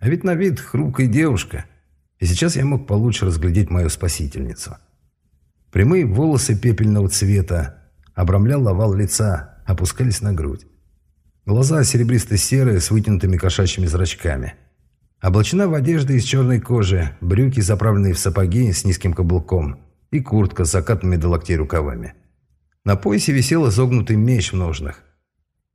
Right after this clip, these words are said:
Правую руку украшали оранжевый волнистый узор –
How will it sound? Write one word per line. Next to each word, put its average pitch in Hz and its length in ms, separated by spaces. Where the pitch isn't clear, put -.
Правую 175 400
руку 175 240
украшали 113 560
оранжевый 101 500
волнистый 98 460
узор – 95 500